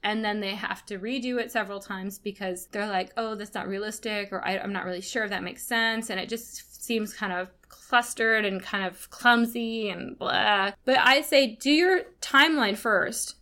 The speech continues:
I mean, I would sit down with a vet in this case and say, "Okay, how many can you, can we spay?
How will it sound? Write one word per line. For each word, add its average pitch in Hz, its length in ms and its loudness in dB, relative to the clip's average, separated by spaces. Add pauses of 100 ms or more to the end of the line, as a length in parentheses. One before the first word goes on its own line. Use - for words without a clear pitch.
I 226 120 0
mean, 233 140 4
I 226 140 6
would 262 100 2
sit 233 220 0
down 226 440 4 (540)
with 226 220 4
a 226 80 6
vet 240 320 6
in 214 140 0
this 240 160 0
case 196 280 0
and 202 100 -4
say, 190 220 4
"Okay, 208 200 -4
how 226 200 0
many 240 240 2
can 233 140 -4
you, 214 240 0
can 214 220 -6
we 208 100 -2
spay? 240 640 0